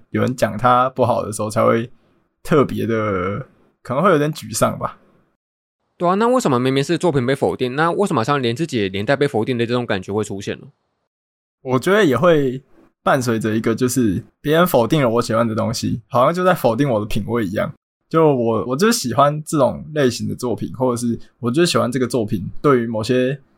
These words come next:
Speaker 1: 角色的那种很深入的描述。可是别人不喜欢的时候，好像就等于说在否定，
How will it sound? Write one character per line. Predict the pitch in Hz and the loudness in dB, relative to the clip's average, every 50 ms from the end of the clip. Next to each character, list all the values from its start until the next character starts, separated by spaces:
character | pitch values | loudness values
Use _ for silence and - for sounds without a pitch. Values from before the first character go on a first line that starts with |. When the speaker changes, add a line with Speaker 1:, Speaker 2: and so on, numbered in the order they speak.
| _ _ _ | _ _ _
Speaker 1:
角 | - 117 113 107 - | 0 0 0 0 0
色 | - 135 131 123 | 0 2 2 2
的 | 117 - 110 107 98 104 | 2 0 -4 -4 -4 2
那 | 135 139 | 2 4
种 | 120 107 | 4 2
很 | 113 107 92 | 0 -6 -6
深 | - - 131 123 131 | 0 0 0 2 2
入 | 143 127 | 0 0
的 | 113 92 | -2 -2
描 | 90 95 87 85 101 | -4 -6 -6 -6 -8
述。 | 104 - 110 87 - - _ _ _ _ _ _ _ | -6 -6 -6 -6 -8 -12 _ _ _ _ _ _ _
可 | _ - | _ -4
是 | 131 190 - | -2 -2 2
别 | - - 143 | 4 4 4
人 | 143 156 | 4 2
不 | 175 | 0
喜 | 160 - - 104 | 0 -2 0 0
欢 | 131 127 131 | 0 0 0
的 | 131 117 | 0 -2
时 | 113 - | -2 0
候， | 113 110 113 110 113 - _ _ _ | 0 2 2 0 -2 -4 _ _ _
好 | - 120 120 | 0 2 2
像 | 139 156 | 2 2
就 | 170 180 | 2 0
等 | 151 - 117 110 | 0 0 -2 -4
于 | 113 113 | -4 -4
说 | 131 131 | 0 4
在 | 139 147 | 4 4
否 | - - 127 101 92 | 4 4 0 -4 -2
定， | - 131 120 98 95 - | 0 0 0 0 -4 -6